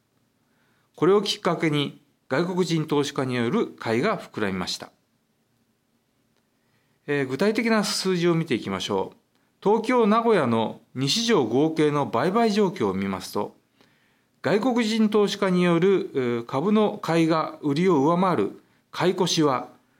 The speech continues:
えー、三月第五週から六月第一週まで十一週連続を記録しています。外国人の買い越しがこれほど続いたのは九年ぶりです。この間の買い越し額の合計も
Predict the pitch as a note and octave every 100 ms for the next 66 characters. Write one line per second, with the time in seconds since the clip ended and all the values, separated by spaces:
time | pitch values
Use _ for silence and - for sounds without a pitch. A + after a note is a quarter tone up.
0 | _ _ _ _ B2 - F#3+ B3+ F3 -
1 | F#2 E3 G#3 A2+ G2+ D#3+ F3 E3+ C#3 B2+
2 | - - A#2+ A#2+ A3 G#3+ G#3+ - F#3+ G#3+
3 | A#2 - - F3+ F3 D3+ G#2 - - _
4 | _ _ _ G#2+ E3 B3+ A#3+ - A3+ G3+
5 | C3+ F3 E3+ D#3+ D3+ A#2 - - G3+ G#3
6 | A2+ - - - F#2 - - - _ _
7 | _ _ _ _ _ _ _ _ _ _
8 | D3 G3+ A#3+ A3+ E3+ C#3+ B2+ D#3+ E3+ -
9 | - C#3 C#3 D3 C#3+ C3+ B2 D#3 F3 A3+
10 | A3+ A3 F3+ G3 F#3+ C3 A2 C#3 - -
11 | E3+ A3 G#3+ G3+ F#3 D3+ C#3 - - -
12 | _ _ _ _ _ _ _ _ _ _
13 | _ - G#3+ A3 C4+ G#3 C3+ C#3+ G3 B3
14 | A#3+ A#3+ F#3+ C3 G#2+ G2+ C3+ C3+ C3+ B2+
15 | A#2+ A#2